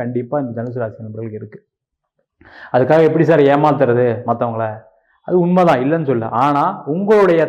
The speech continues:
தரத்தை குறைத்து கொள்ளாமல் நீங்க வாழ்க்கையில வாழ்ந்தீங்க அப்படின்னா உங்களுக்கு கண்டிப்பா வெற்றி எப்பவுமே உறுதியா உண்டு.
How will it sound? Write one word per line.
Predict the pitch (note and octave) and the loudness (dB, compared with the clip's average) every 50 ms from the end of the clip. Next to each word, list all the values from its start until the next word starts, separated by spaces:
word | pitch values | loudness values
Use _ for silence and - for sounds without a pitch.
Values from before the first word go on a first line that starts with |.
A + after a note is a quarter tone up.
| - - | 0 2
தரத்தை | D#3+ F3 G3 A3+ A3+ - A3 A3 G#3 - - - | 2 4 4 2 2 2 0 0 0 -2 -4 -2
குறைத்து | - E3+ F#3 G3 F#3+ - - G3+ G3 - | 2 2 2 2 0 -2 -2 -2 -2 0
கொள்ளாமல் | E3+ D#3+ D3+ D3+ D3 - - - B2+ C3 C#3 D3+ E3 F3+ G3+ G3 - - - _ _ _ _ - | 0 0 0 0 -2 -4 -6 -4 -2 -2 0 0 -2 -2 -2 -4 -8 -12 -20 _ _ _ _ -6
நீங்க | C#3 D3 C#3+ C#3 C3+ C#3+ | -4 0 0 2 2 4
வாழ்க்கையில | D#3 E3+ E3 E3 F3+ E3 D3+ C#3 C3+ | 2 2 2 2 2 2 2 2 2
வாழ்ந்தீங்க | C#3 C#3+ D3 D3+ D3+ D3 D3 C#3 B2 | 0 0 0 -2 -2 -2 -2 -2 -4
அப்படின்னா | A2+ A#2 A2+ C#3+ F3+ F#3 E3+ | -4 -6 -8 -8 -8 -8 -8
உங்களுக்கு | C#3 C3 B2 A#2+ - - A#2 | -6 -6 -6 -6 -6 -6 -6
கண்டிப்பா | C3+ D#3 E3 E3+ D#3+ E3 - E3 F3 D#3 B2+ | -4 0 0 0 0 0 -2 -2 -2 -2 -4
வெற்றி | B2 B2 - - E3+ C#3+ B2 | -8 -10 -8 -6 -4 -4 -4
எப்பவுமே | A2+ - C#3 C3+ C#3 D3+ D3 B2+ | -2 -2 -4 -2 -2 -2 -2 -2
உறுதியா | A#2+ A#2+ A#2+ B2+ C3 C3+ C3 A#2+ A#2+ | -4 -4 -4 -4 -2 -2 -4 -4 -6
உண்டு. | A#2 B2 A#2+ A#2+ | -8 -10 -10 -12